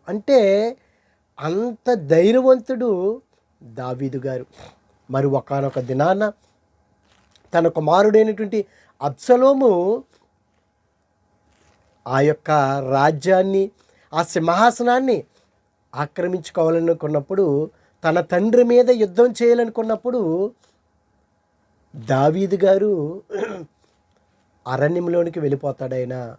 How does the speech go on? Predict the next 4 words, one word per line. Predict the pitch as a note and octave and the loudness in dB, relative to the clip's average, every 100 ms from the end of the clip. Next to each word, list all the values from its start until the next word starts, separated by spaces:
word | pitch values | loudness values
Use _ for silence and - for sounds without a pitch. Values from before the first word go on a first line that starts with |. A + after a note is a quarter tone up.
| _ | _
అంటే, | D3 D#3 G3+ D3+ D#3+ - _ _ - | -10 -4 -2 -2 -2 -6 _ _ -10
అప్పుడు | D3 - G3 | -8 -6 -4
కొంతమంది | F#3 F#3 - B3 A#3+ A3+ | -2 -4 -4 -2 0 0
అనుకుంటారు, | G#3 A3 G#3 G#3+ G#3+ G3+ D#3+ F#3 | 0 -2 -4 -4 -2 0 0 -2